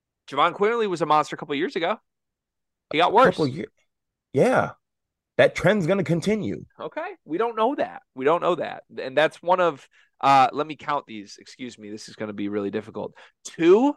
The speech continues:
Speaker 1: names on this list that I think you could argue A J Hoggard's better than. Javon Quinterly's one. Ace Baldwin's the other. If you wanna tell me A J Hoggard's definitely a better player than Ace Baldwin,
Speaker 2: A J,
Speaker 1: I'll agree with that.
Speaker 2: A J Hoggard's not better than Jamal Shead?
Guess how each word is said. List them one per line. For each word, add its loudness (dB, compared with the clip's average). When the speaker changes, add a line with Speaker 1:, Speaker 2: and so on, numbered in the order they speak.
Speaker 1:
names -2
on 0
this -6
list 0
that 0
I 0
think -4
you -10
could 4
argue 2
A 2
J 2
Hoggard's 2
better 0
than. -6
Javon 0
Quinterly's -6
one. -4
Ace -2
Baldwin's -4
the 0
other. -4
If -16
you 0
wanna 2
tell 0
me -6
A 0
J -4
Hoggard's -2
definitely -6
a -6
better -2
player -4
than -12
Ace -12
Baldwin, 4
Speaker 2:
A 2
J, 0
Speaker 1:
I'll -6
agree -10
with -10
that. -12
Speaker 2:
A 4
J 2
Hoggard's 4
not 0
better 6
than 0
Jamal -2
Shead? -2